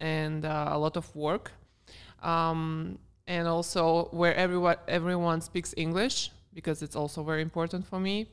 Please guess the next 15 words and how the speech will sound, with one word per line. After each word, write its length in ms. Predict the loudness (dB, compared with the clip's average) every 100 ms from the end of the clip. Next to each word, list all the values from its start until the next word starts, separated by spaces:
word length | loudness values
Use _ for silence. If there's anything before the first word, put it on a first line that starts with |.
| -14
since, 480 | _ -6 -6 -6 -8
um, 500 | -8 -6 -6 -8 -10 -14 _ _ _ _
I 240 | -12 -6 -4
know 140 | -2
only 240 | -4 -4 0
Russian 540 | 0 2 0 -2 -2
and 140 | -4
Slovak, 540 | -4 -2 2 2 0 -4
so 360 | -6 -4 -4 -6
English 380 | -6 -6 -6 -8
is 120 | -10
like 200 | -12 -12
a 40 |
third 260 | -6 -4 -2
language. 520 | -2 -2 -4 -4